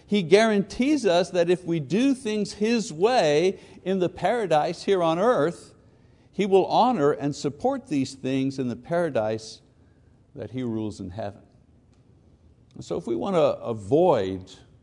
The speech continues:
you know, if we, if we want to avoid trouble in paradise, our paradise, this paradise, we need to deal with people who cause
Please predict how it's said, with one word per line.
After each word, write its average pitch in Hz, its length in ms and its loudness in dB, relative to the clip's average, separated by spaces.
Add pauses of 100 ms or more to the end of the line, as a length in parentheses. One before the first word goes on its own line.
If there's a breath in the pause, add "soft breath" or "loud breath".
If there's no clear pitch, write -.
(120)
you 110 80 -12
know, 147 180 -8
if 127 100 -14
we, 147 120 -8
if 131 180 -10
we 196 60 -6
want 196 200 -8
to 123 60 -2
avoid 117 480 -2
trouble 160 400 0
in 139 100 -2
paradise, 151 720 -6
our 139 200 2
paradise, 160 680 -6
this 139 280 -6
paradise, 165 680 -10 (520 soft breath)
we 185 120 -6
need 254 200 -6
to 202 100 -4
deal 165 460 -4
with 120 260 -8
people 139 360 -10
who 170 120 -18
cause 143 540 -12